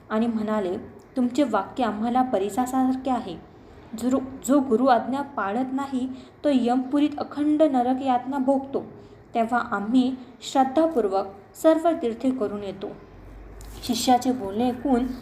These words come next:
श्री गुरूंनी त्या सर्वांना समान रीतीने उद्देशून प्रथम काशी क्षेत्री जाऊन गंगेची सेवा करावी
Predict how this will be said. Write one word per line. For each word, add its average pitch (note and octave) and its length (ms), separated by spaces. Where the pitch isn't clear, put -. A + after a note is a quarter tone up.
श्री D4+ 180
गुरूंनी A#3+ 540
त्या C4 100
सर्वांना A#3+ 680
समान D#4 360
रीतीने B3+ 400
उद्देशून A#3+ 520
प्रथम C4+ 420
काशी A3+ 520
क्षेत्री G#3+ 600
जाऊन A3 280
गंगेची A#3+ 520
सेवा A3 380
करावी F#3 480